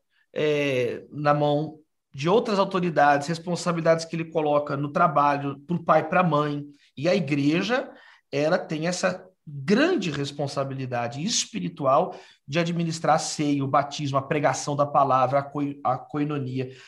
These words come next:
Então, é, quando a igreja, quanto, eu digo, eu diria o seguinte, Theo, quanto menos a igreja é fiel ao propósito dela, mais espaço ela abre pra pessoa tentar encontrar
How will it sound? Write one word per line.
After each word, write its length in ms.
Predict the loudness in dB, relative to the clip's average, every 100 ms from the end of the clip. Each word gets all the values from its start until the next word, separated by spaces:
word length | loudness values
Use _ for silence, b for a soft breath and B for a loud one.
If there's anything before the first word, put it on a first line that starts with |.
| B B -6
Então, 460 | 2 2 0 -10 _ _ -4
é, 140 | -4
quando 440 | -4 0 2 4 0
a 40 |
igreja, 640 | 0 -2 -2 -2 -6 -12 _ _ _ _ _ _ -4
quanto, 260 | -2 0 -2 2
eu 160 | 2
digo, 200 | 2 0 -2
eu 80 |
diria 240 | -2 -2 -2
o 20 |
seguinte, 400 | -4 -4 -4 -4
Theo, 200 | -4 -2
quanto 260 | -2 0 0
menos 460 | 0 0 -2 -2
a 60 | -2
igreja 260 | 0 -2
é 20 | -2
fiel 720 | -6 -2 2 6 6 4 4
ao 240 | 2 2
propósito 680 | -2 -2 2 4 4 0 -10
dela, 640 | -4 2 6 6 4 -4 -10 _ b b b -2
mais 400 | 4 6 4 0
espaço 540 | -4 4 4 4 4
ela 300 | 4 6 6
abre 180 | 4 -2
pra 160 | -6
pessoa 580 | -6 -6 -4 2 2 2
tentar 380 | 0 0 0 0
encontrar 840 | 0 -4 -4 0 4 6 6 0